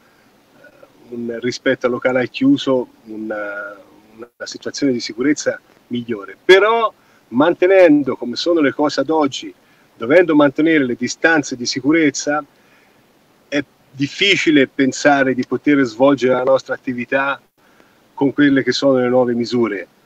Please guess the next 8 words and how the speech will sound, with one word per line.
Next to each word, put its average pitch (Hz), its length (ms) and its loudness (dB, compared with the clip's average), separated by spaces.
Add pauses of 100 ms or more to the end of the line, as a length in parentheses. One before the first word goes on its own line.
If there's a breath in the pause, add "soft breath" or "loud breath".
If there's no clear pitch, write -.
(160)
di 120 240 -6
distanziamento 123 760 -4
sociale, 98 540 -8 (360 soft breath)
anche 160 280 0
perché 170 460 2
la 135 120 0
nostra 147 280 -2
attività 147 640 4